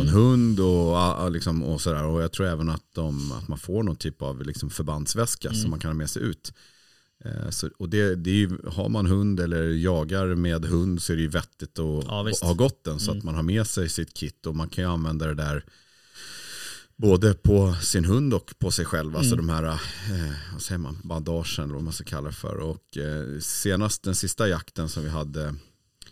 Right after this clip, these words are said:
Speaker 2: då berättade en, eh, hundförare där, eh, jag tror faktiskt det var med i någon kanske svensk jakt eller någon sån här tidning, att han, hans, eh, ja, men en kompis, hans jaktlag i alla fall,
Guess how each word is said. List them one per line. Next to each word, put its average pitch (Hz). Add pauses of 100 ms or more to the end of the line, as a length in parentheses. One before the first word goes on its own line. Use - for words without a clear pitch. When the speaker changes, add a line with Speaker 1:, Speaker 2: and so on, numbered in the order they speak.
(540)
Speaker 2:
då 82
berättade 82
en, 73
eh, 73
hundförare 90
där, 73 (220)
eh, 57
jag -
tror -
faktiskt -
det 82
var 69
med 60
i 55
någon 85
kanske -
svensk -
jakt -
eller 101
någon 104
sån -
här 98
tidning, 95
att -
han, 87 (680)
hans, 107
eh, 90 (500)
ja, 101
men 95
en 90
kompis, 117
hans 82
jaktlag 95
i -
alla 107
fall, 64